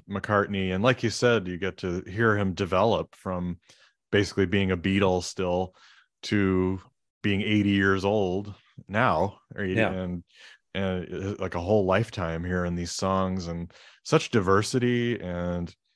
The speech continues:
Speaker 1: uh, j-, the groups that have played f-, all the way back from Denny to, to Wix to, uh, Giles Martin producing songs to just generations. It's, it's a great car-, almost career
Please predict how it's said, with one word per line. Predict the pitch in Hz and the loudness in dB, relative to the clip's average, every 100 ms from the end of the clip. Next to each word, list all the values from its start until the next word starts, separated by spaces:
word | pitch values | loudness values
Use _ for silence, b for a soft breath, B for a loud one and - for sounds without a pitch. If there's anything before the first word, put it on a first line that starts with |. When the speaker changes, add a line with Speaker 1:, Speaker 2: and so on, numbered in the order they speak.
| _ _ _ - | _ _ _ -10
Speaker 1:
uh, | 95 90 85 - | -6 -4 -6 -10
j-, | - - | -16 -10
the | 87 | -10
groups | 76 92 107 139 - - | -8 2 4 4 2 -4
that | 123 | -4
have | 120 | -4
played | - 127 127 131 | 2 4 4 2
f-, | 110 - | -2 -4
all | 104 113 | 0 4
the | |
way | 110 | 4
back | 95 107 - | 4 2 0
from | - 92 | -4 -6
Denny | 82 104 120 120 120 | 0 2 2 0 -2
to, | - 92 87 85 B B B B _ _ | -4 -4 -2 -4 B B B B _ _
to | 87 | -6
Wix | 82 123 143 139 - - - | 4 6 6 2 -8 -10 -12
to, | - 92 90 90 90 87 b b b _ _ - - | -6 -2 0 0 -2 -4 b b b _ _ -20 -12
uh, | 85 87 | -6 -6
Giles | - 104 117 113 85 | -2 2 4 4 4
Martin | 110 127 127 | 2 4 -2
producing | 117 117 120 120 143 120 | 0 0 0 -2 -4 -6
songs | - 127 127 123 - | -2 0 2 -2 -6
to | - 90 | -8 -8
just | 85 117 - | -4 -4 -4
generations. | 107 113 104 107 107 107 95 | 0 2 2 2 0 -4 -4
It's, | 98 - - - | -6 -8 -14 -12
it's | 95 95 | -8 -8
a | |
great | 78 117 147 - | 0 2 2 -2
car-, | - 104 | -10 -6
almost | 123 117 - | -2 -2 -4
career | - 92 95 104 98 92 | -6 -2 2 4 4 0